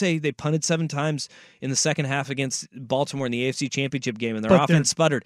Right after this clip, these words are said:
Speaker 1: They were controlling the
Speaker 2: Yeah.
Speaker 1: game.
Speaker 2: They, they
Speaker 1: That's
Speaker 2: didn't
Speaker 1: what they
Speaker 2: have,
Speaker 1: needed to do to
Speaker 2: they ju-,
Speaker 1: protect.
Speaker 2: they just needed to chew clock and, and get out there, make sure you weren't going three and out, take your sweet time. Baltimore's offense didn't put them under any pressure.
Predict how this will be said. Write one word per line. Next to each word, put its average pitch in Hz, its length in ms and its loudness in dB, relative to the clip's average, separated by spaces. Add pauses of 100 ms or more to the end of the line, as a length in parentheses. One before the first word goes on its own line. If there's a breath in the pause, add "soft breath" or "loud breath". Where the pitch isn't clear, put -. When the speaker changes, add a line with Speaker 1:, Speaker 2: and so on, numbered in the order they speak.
(240 loud breath)
Speaker 1:
They 185 220 8
were 208 160 10
controlling 190 720 4
the 156 100 4
Speaker 2:
Yeah. 170 60 0
Speaker 1:
game. 151 480 2
Speaker 2:
They, 170 120 4
they 180 100 4
Speaker 1:
That's - 140 -18 (280 soft breath)
Speaker 2:
didn't 185 220 10
Speaker 1:
what 233 120 12
they 165 100 12
Speaker 2:
have, 208 120 10
Speaker 1:
needed 214 400 6
to 196 80 4
do 214 160 4
to 226 80 4
Speaker 2:
they 185 120 4
ju-, 180 40 6
Speaker 1:
protect. 240 360 4
Speaker 2:
they 175 100 6
just 170 160 0
needed 185 160 6
to 175 80 4
chew 190 260 0
clock 170 440 0
and, 151 420 -4
and 151 240 -2
get 175 160 4
out 170 180 2
there, 175 220 4
make 165 180 4
sure 180 140 0
you 170 160 6
weren't 175 240 -2
going 170 240 -2
three 185 240 -4
and 180 80 2
out, 170 220 -4
take 156 200 -4
your 202 80 -2
sweet 190 300 -2
time. 160 260 -2 (420 soft breath)
Baltimore's 233 520 6
offense 190 400 2
didn't 214 280 2
put 240 180 4
them 165 120 2
under 160 220 2
any 233 220 6
pressure. - 320 -12